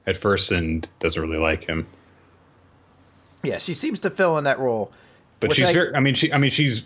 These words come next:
Speaker 1: she's very similar to Haru in a lot of archetypical ways. You know, she's the, the younger sister of another character who is a love interest to him, and she doesn't like him at first.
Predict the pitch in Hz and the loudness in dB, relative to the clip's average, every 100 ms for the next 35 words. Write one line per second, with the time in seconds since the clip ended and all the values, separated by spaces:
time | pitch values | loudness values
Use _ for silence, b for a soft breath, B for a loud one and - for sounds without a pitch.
0 | - - - 147 110 101 120 131 127 - | -12 -10 -2 0 2 0 2 2 2 0
1 | 107 107 104 101 90 87 90 92 85 82 | 0 2 2 0 0 2 4 2 0 0
2 | 80 82 80 90 - - 101 101 104 104 | 0 0 2 0 0 -2 -2 0 2 0
3 | - - 101 110 113 107 - - 90 82 | -2 2 4 4 2 0 -2 -2 0 0
4 | 76 90 80 85 82 80 85 85 80 80 | 0 0 0 0 -2 -2 -6 -2 0 0
5 | 82 - 85 - 90 90 78 76 80 76 | -2 0 0 0 0 0 0 0 0 0
6 | - 82 78 - 87 80 85 82 80 80 | 0 0 0 0 -2 0 0 2 2 2
7 | 82 - - - 82 85 85 85 B B | -2 -2 -2 -2 0 0 0 -2 B B
8 | B 101 87 98 87 82 85 78 - 80 | B -4 -2 0 2 2 0 -4 -4 -2
9 | 80 - 80 76 - - - - - - | -2 -2 -4 -4 -6 -10 -8 -6 -6 -10